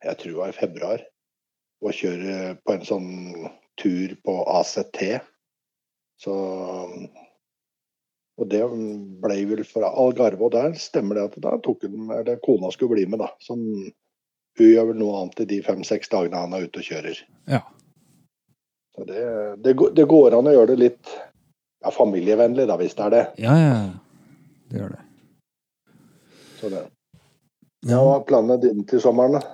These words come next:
Speaker 1: Du er nordover?
Speaker 2: Du, eh, f-, jeg er litt sånn der, eh,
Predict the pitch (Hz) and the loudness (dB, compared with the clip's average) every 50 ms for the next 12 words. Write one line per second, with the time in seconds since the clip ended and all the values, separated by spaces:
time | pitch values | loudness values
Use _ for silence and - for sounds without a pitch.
0 | - - - 113 113 113 110 107 104 101 107 110 131 151 147 - - - 170 180 | -16 -6 -2 0 2 2 4 4 4 4 4 6 6 4 4 2 -2 2 4 6
1 | 190 185 165 170 185 180 165 160 160 156 147 139 123 - - - - - - - | 6 6 4 4 4 6 6 6 6 6 4 2 0 -2 -8 -12 -12 -14 -14 -16
2 | - - - - - - - - 135 123 117 120 127 95 110 110 110 113 113 117 | -16 -16 -16 -16 -18 -16 -8 -4 -4 -2 0 -2 -2 -2 -2 -2 -2 0 0 -2
3 | 110 - - - 120 110 107 107 101 98 101 101 104 104 104 107 107 107 107 107 | -2 -4 -4 0 2 2 2 2 2 0 0 0 0 0 0 -2 -2 0 0 2
4 | 107 107 104 107 107 104 104 104 110 | 2 2 2 2 2 2 2 0 -2